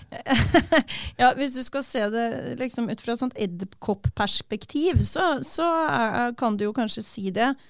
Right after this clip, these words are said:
Så ble jeg jo sammen med Atle før jeg gikk inn i politikken selv. Ehm, så, og vi er jo i to forskjellige partier,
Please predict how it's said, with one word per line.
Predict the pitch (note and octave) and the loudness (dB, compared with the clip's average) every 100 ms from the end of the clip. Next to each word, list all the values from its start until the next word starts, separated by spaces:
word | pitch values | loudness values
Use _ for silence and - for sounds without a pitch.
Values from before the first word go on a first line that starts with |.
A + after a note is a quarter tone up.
| - - | -20 -20
Så | - C4 | -6 0
ble | A#3+ | 4
jeg | A3 | 4
jo | A#3+ | 2
sammen | - G3 G#3+ | 2 2 2
med | B3 | 0
Atle | - A3+ | -4 -8
før | - A3+ A3+ | -4 -2 0
jeg | G3+ | -2
gikk | G3+ | -2
inn | G3 | -2
i | F#3+ | -2
politikken | G3+ G#3+ G3+ - F3 F3 | -6 -6 -6 -6 -8 -6
selv. | - C4+ F#4+ - - | 0 -2 -2 -12 -8
Ehm, | A#3+ A#3+ A#3 A#3 A3+ A3+ A3+ A3+ - _ _ - _ _ | -2 0 2 2 2 2 2 0 -4 _ _ -20 _ _
så, | - A3+ A3+ A3 G#3+ G#3+ - - - | 0 4 4 4 2 0 -2 -8 -4
og | A#3+ | -2
vi | A#3 | 0
er | A3+ G#3 | 2 2
jo | |
i | A3+ | 0
to | G#3+ | -4
forskjellige | - G#3+ F#3+ G3 | -4 -4 -4 -4
partier, | G3+ A3 - F#3+ B3+ | -6 -6 -6 -6 -6